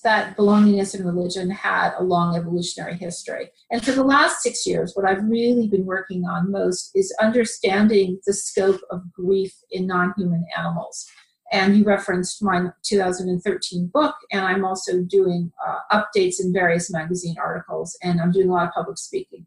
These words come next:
on animal grief. So not related to religion right away, but just simply to say that the evidence for social animals who lose someone, a partner, a family member, a friend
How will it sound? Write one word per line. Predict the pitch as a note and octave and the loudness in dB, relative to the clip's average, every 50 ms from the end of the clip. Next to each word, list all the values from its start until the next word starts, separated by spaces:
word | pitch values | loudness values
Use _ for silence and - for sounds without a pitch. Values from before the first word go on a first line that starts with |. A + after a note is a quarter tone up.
| - - | -10 -10
on | F3 E3 - E3 | -8 -6 -4 -4
animal | E3 E3 D#3+ D#3 D#3+ - | -4 -4 -4 -6 -10 -12
grief. | - D3 C3+ - F3 - _ _ - | -10 -8 -8 -8 -10 -14 _ _ -12
So | - - - C4+ A#3+ A#3 A3 A#3 - - - _ _ | -4 2 4 4 6 6 4 2 0 -4 -12 _ _
not | - A#3 B3 C4+ C#4 E4+ F4+ - - - - - F#4+ - | 0 2 4 4 4 4 2 2 -2 -8 -6 -6 -8 -8
related | A3+ G#3 A3 A#3+ A#3 A#3 A#3+ A#3+ A3+ A3 G3 | -4 2 6 6 8 8 8 8 6 4 0
to | - - G#3 | -2 0 2
religion | G3+ G#3 G#3 A3 G#3 G#3+ G3+ F#3+ | 4 4 4 2 2 0 0 2
right | F#3+ F#3+ F#3+ | 2 4 4
away, | F#3+ G3+ A3 G3+ G3 F#3 | 6 6 6 6 4 4
but | G3+ G3+ | 0 -2
just | - - - | -2 -2 -2
simply | - C4 - - A3+ G3+ | -2 -2 0 0 0 0
to | G3 | 0
say | - - E4+ F#4+ E4 | 0 2 4 4 4
that | A#3 A3 G#3+ | 4 0 -2
the | - G#3+ G3+ - - | -4 -4 -4 -4 -2
evidence | A3 C4 C#4+ D4+ E4 C#4+ C4 A3+ G#3 G3 G3 G3 - - - - _ - - _ | 0 2 2 4 4 4 4 4 2 2 0 -2 -6 -8 -10 -14 _ -20 -16 _
for | - A#3+ A#3+ B3+ B3 A#3 - A3+ A3+ A3 - - - _ _ - | -2 0 2 4 4 4 4 2 0 -2 -6 -10 -18 _ _ -12
social | - - - D4 C4+ D#4+ F4 - D#4 A#3+ G#3+ | -6 0 2 4 4 4 4 4 4 2 2
animals | - G3+ G#3+ A3+ A3+ A3 G#3 G3 F#3 F3 F3+ F3+ F#3 - - - - | 2 2 2 2 4 4 4 4 2 0 -2 -4 -6 -8 -10 -6 -2
who | B3 A#3 | 0 2
lose | G#3+ G3+ G#3 G#3+ A#3 B3 C#4 D4 C#4 A3+ G#3+ G#3 G#3 - - - _ _ | 4 4 4 6 6 8 8 8 6 6 2 0 -4 -6 -10 -16 _ _
someone, | - - - G3+ F#3 F#3 F3 D#3+ D3+ D#3 E3 E3+ - - | -8 -4 0 0 2 2 2 0 0 -4 -8 -8 -2 0
a | F#3 F#3+ F#3 | 0 0 0
partner, | - - - A#3 A#3 - - A3 A3 G#3+ G3+ - | -2 -4 0 2 2 2 2 0 0 2 2 0
a | F#3+ F#3 - - | -2 -4 -4 0
family | - G3+ G#3 G3 G3+ G3+ G3 | 2 4 4 4 4 2 2
member, | G3+ F#3+ F#3 F#3 F#3 F#3 F#3 F#3+ | 2 0 -4 -4 -4 -4 -4 -4
a | - - | -6 -10
friend | F3 - - - F#3 F3 E3+ F3 F3 F3+ G3+ | -14 -10 -4 -2 0 0 0 0 -2 -4 -6